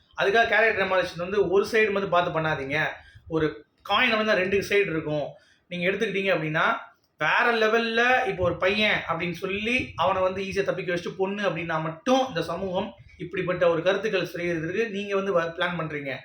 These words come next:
அந்த மாதிரிலாம் கிடையவே கிடையாது. இங்க பையனாலும் சரி, பொண்ணாலும் சரி, ஒண்ணுதான். எனக்கு எப்படி ஃபீலிங்ஸ் இருக்கோ அதே மாதிரி தான் பையனுக்கு இருக்கும். So, பையனும் பொண்ணும் ஒண்ணு அப்படிங்கிறத வந்து ரொம்ப பியூட்டிஃபுல்லா சொன்னாங்க. ஏன்னா, இதில் கமருதீனும் தப்பு பண்ணியிருக்கான் அப்படின்றத அந்த ஒரு விஷயம் ஹைலைட் பண்ணதும் செமையா இருந்தது.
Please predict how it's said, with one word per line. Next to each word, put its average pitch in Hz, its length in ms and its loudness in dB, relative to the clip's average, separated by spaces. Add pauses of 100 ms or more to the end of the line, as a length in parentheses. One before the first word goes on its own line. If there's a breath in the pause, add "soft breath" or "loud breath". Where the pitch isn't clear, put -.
(260 loud breath)
அந்த 160 200 -4
மாதிரிலாம் 170 280 0
கிடையவே 165 280 4
கிடையாது. 147 340 0
இங்க 151 240 -4
பையனாலும் 196 440 2
சரி, 196 160 0
பொண்ணாலும் 170 460 -4
சரி, 170 120 -6
ஒண்ணுதான். 151 440 -2 (460 soft breath)
எனக்கு 226 340 2
எப்படி 226 160 0
ஃபீலிங்ஸ் 196 260 -2
இருக்கோ 185 120 -2
அதே 180 180 4
மாதிரி 180 100 0
தான் 180 160 -2
பையனுக்கு 165 300 0
இருக்கும். 139 360 -6 (300 loud breath)
So, - 140 -10
பையனும் 196 360 0
பொண்ணும் 180 340 -2
ஒண்ணு 175 120 -4
அப்படிங்கிறத 147 460 -2
வந்து 190 320 -2
ரொம்ப 196 220 -8
பியூட்டிஃபுல்லா 196 480 -2
சொன்னாங்க. 151 280 -4
ஏன்னா, 185 280 4 (400 loud breath)
இதில் 185 260 -4
கமருதீனும் 254 440 2
தப்பு 214 300 2
பண்ணியிருக்கான் 196 320 2
அப்படின்றத 185 220 0
அந்த 170 260 0
ஒரு 160 120 0
விஷயம் 165 280 -2
ஹைலைட் 175 280 2
பண்ணதும் 175 320 -4
செமையா 156 280 0
இருந்தது. 135 320 -6